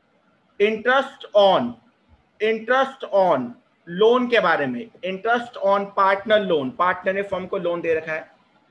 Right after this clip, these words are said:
उसके interest के rate के बारे में कोई भी provision नहीं है, तो उस partner को interest on loan allow करेंगे हम लोग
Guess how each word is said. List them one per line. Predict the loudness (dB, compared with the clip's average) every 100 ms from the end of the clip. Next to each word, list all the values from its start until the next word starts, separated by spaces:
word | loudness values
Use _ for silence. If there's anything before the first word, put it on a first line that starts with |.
| _ _
उसके | -6 0 -2 0 -2
interest | -2 -2 -2 0
के | 0
rate | 2 2 0
के |
बारे | 0 0 0
में | -2 0
कोई | 0
भी | 0 -6
provision | -6 -6 -4 -4
नहीं | -4 -4 -6
है, | -10 _ _ _ _ _
तो | -4
उस | -2 0
partner | 0 0 -2 0
को | 2 2 0 -16 _ _
interest | -8 0 -2 0 0
on | 0 0
loan | -2 -2 -2
allow | 0 0 0
करेंगे | -2 -2 -4
हम | -4 -2
लोग | -4 -4